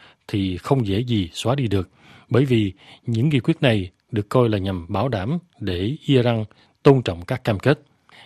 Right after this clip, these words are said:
Những biện pháp trừng phạt của Liên Hiệp Quốc sẽ có thể được bãi bỏ theo từng giai đoạn, nhưng Tehran lại không chấp nhận điều này. Một trong những điểm còn gây tranh cãi đó là blackout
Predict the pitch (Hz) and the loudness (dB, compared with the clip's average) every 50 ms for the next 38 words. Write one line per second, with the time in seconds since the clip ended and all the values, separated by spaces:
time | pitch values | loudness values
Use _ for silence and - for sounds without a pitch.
0 | _ _ 120 135 170 165 127 - 165 185 - - 135 113 - - 120 - - 143 | _ _ -2 0 0 0 2 2 0 0 0 0 -2 0 0 0 -2 0 2 2
1 | 151 160 135 120 113 - - 185 185 - _ - - - - 117 110 - 139 - | 2 2 2 0 0 -2 -2 -2 -2 -4 _ -20 -12 -8 -6 -6 -4 -6 -6 -6
2 | 127 131 127 110 - - 110 127 120 98 92 104 139 151 - - 120 117 110 - | -4 -4 -4 -4 -2 -2 -2 0 -2 -2 -4 -4 -6 -6 -6 -6 -4 -4 -2 0
3 | - 113 98 85 107 107 98 95 85 87 95 101 - _ _ _ _ _ 127 123 | 0 0 0 0 0 0 0 -2 -4 -6 -8 -12 -14 _ _ _ _ _ -2 0
4 | 113 110 107 - 113 107 107 107 110 110 107 98 90 - 110 98 87 87 85 - | 0 0 0 0 0 0 0 0 -2 -4 -4 -6 -8 -8 -8 -8 -8 -8 -6 -6
5 | - 127 107 - 156 151 123 98 87 90 95 92 95 92 85 80 _ _ _ _ | -6 -4 -4 -4 -6 -6 -6 -6 -6 -4 -4 -2 -2 -4 -6 -8 _ _ _ _
6 | _ _ _ - - _ _ - 117 127 123 - 147 139 139 151 151 127 117 110 | _ _ _ -20 -20 _ _ 0 0 0 0 0 0 0 0 0 0 2 2 2
7 | 147 185 - _ _ _ _ - 117 110 104 98 92 113 123 120 - 123 117 107 | 0 -2 -4 _ _ _ _ -2 0 0 0 -2 -2 -2 -2 -2 0 -2 -2 -2
8 | - 95 - 95 127 175 - _ _ - 110 104 107 120 131 123 107 98 92 87 | -4 -6 -6 -6 -6 -8 -10 _ _ -6 -4 -4 -2 -2 -4 -4 -4 -4 -6 -6
9 | 82 80 80 - _ _ - 135 131 - - 117 107 104 | -8 -10 -12 -16 _ _ -2 -2 -2 -2 -2 -4 -4 -4